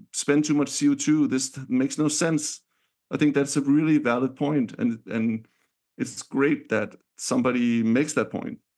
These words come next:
um, really loudly. But on the other hand, to say, "Don't experiment, don't try to advance this really fast,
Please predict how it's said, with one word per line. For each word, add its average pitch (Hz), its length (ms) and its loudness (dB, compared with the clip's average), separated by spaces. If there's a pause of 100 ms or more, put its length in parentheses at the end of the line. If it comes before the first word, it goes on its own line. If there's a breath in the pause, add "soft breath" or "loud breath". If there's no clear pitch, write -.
(140)
um, 107 340 -2 (120)
really 117 220 0
loudly. 117 540 -2 (280)
But 120 180 0
on 127 140 2
the 131 100 2
other 139 180 0
hand, 131 320 0 (180)
to 131 100 -4
say, 120 520 -2 (140)
"Don't 143 200 2
experiment, 123 600 0 (160)
don't 151 320 2
try 131 220 0
to 127 200 -2 (320)
advance 113 500 -2
this 117 460 -6
really 123 360 2
fast, 117 600 -4